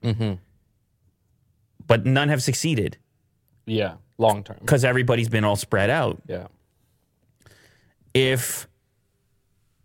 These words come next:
Speaker 2: you try to think, what is the set of things that have to exist on an app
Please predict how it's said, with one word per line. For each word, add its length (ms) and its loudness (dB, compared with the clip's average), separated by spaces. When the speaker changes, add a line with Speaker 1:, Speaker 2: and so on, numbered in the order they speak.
Speaker 2:
you 140 4
try 220 2
to 80 0
think, 280 0
what 260 2
is 140 -2
the 120 0
set 420 -2
of 100 2
things 840 0
that 180 2
have 280 -2
to 100 0
exist 840 -2
on 180 2
an 100 0
app 380 -2